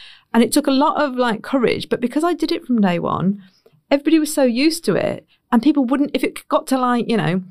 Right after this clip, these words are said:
twenty-nine minutes past twelve and I was going out half, people wouldn't come up to my desk and suddenly start, people knew that I'd be going out for my lunch break. And then, and I think there's a lot to be said for culture and attitudes, but also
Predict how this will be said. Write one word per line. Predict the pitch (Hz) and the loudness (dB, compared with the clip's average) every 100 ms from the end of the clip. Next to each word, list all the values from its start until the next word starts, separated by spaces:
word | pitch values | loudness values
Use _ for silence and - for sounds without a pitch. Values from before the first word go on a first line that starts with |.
| - | -6
twenty-nine | 196 185 185 180 | -2 0 0 0
minutes | 175 - | 0 -2
past | - 190 | -4 -4
twelve | - 170 | 0 0
and | 175 | 0
I | |
was | 175 | 0
going | 185 175 | 0 -2
out | 175 | -2
half, | 180 202 196 - - _ | -4 -6 -8 -20 -20 _
people | 277 269 247 | 0 2 0
wouldn't | 247 254 - | 0 -2 -2
come | 226 | -2
up | 220 | 0
to | - | 0
my | 208 | 0
desk | 214 202 | 0 -2
and | 208 | -2
suddenly | 202 208 | -2 0
start, | 202 208 - | 0 0 -2
people | - 233 | -4 -2
knew | 233 226 240 262 226 151 185 - _ | 0 2 2 2 2 0 -4 -8 _
that | - | -2
I'd | 202 | -2
be | 208 | 0
going | 208 190 185 | 0 0 0
out | 190 185 | -4 -4
for | |
my | 196 | -4
lunch | 220 - | -4 -4
break. | 170 165 - - | -8 -8 -8 -2
And | 190 | 0
then, | 202 208 - - - - | 0 -4 -14 -20 -20 -14
and | - 226 | -4 -2
I | |
think | 233 285 254 | 0 -4 -6
there's | 233 | -4
a | |
lot | 226 240 - | -2 -2 -6
to | - | -6
be | 214 | -6
said | 220 240 | -6 -8
for | - 196 185 185 - _ _ | -8 -6 -4 -6 -12 _ _
culture | - 254 - - | -2 -2 0 -4
and | - - | -4 -4
attitudes, | - - 208 | -8 -8 -8
but | 202 - | -8 -4
also | - 302 320 - - - 196 | 0 0 0 -4 -4 -4 -6